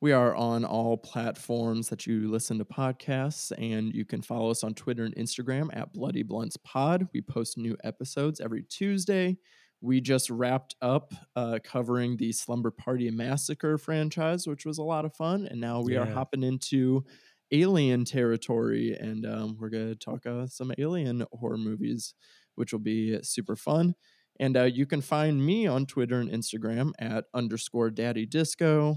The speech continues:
Speaker 1: I, you know, there on Twitter talking movies, and, uh, on Instagram you can see some of the video things I do. I, uh, I film, uh, some live performances and music videos with some friends and things like that.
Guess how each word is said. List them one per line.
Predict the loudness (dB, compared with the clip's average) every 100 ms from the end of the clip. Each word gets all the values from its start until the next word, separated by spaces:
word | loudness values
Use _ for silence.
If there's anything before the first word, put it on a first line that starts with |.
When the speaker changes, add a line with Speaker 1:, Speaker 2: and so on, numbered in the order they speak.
| -2
Speaker 1:
I, | -6 -4 -6 -6
you | -6
know, | -4 -6 _ _
there | -4 -2 2 4 4
on | 4 2
Twitter | 4 6 8 6
talking | 6 2 0 2 4
movies, | 6 6 8 6 4
and, | -2 -2 0
uh, | 0 0
on | 0
Instagram | -2 -4 -4 -2 0
you | -2
can | -2 -2 -4 -20 -16 -2
see | 2
some | 2 4
of | 4
the | 4
video | 4 6 6
things | 4 0 0
I | 0
do. | 0 -2 -2 -6
I, | -4 -2
uh, | 0 0 -4 -6
I | -4
film, | 0 2 2 2
uh, | 2
some | 0 -2
live | -2 0 -2
performances | -4 -2 0 0 0 2 4 4 2
and | 0 0
music | 0 0 0
videos | 0 2 2 2 0 -4 -10 _ _ _ -6
with | -4
some | -4
friends | -4 -2 -2 -2 -6 -14 _ -10
and | -8 -6
things | -8 -8
like | -10 -8
that. | -8